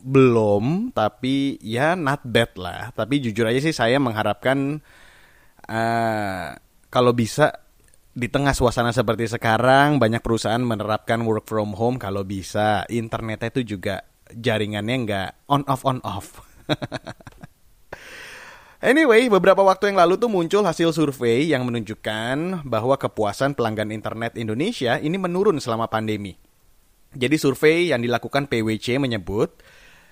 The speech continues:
kepuasan pelanggan terhadap kecepatan jaringan internet di Indonesia mengalami penurunan. Nah, P W C sendiri membandingkan kepuasan pelanggan internet sebelum dan di masa pandemik ini.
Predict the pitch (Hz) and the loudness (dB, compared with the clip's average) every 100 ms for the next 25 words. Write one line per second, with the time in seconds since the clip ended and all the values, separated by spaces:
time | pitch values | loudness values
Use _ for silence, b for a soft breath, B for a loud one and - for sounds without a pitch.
0 | - 170 160 170 170 170 170 160 156 127 | -4 -2 4 4 4 0 2 2 2 0
1 | 113 131 185 - 139 135 127 - - 117 | 0 -2 -2 -2 -2 0 -2 -4 -6 -4
2 | 117 123 117 110 117 101 117 107 110 120 | -4 -2 -2 -2 -4 -6 -6 -6 -4 -4
3 | 117 110 107 107 107 104 135 139 107 101 | -4 -6 -4 -4 -6 -4 -2 -2 -4 -6
4 | 104 117 - 101 98 98 95 82 - _ | -6 -6 -6 -8 -6 -6 -8 -12 -16 _
5 | 110 95 113 123 120 135 139 131 170 127 | -12 -4 0 0 2 0 2 2 2 2
6 | 117 117 117 151 165 - 113 113 113 113 | 2 2 0 0 0 -2 -2 -2 -4 -4
7 | 113 113 110 110 107 127 151 135 107 120 | -2 -2 -4 -6 -4 -4 -2 -2 0 4
8 | 156 180 131 120 110 110 110 117 113 107 | 4 4 2 0 0 -2 -2 -4 -2 -4
9 | 107 107 113 104 92 | -4 -6 -6 -6 -8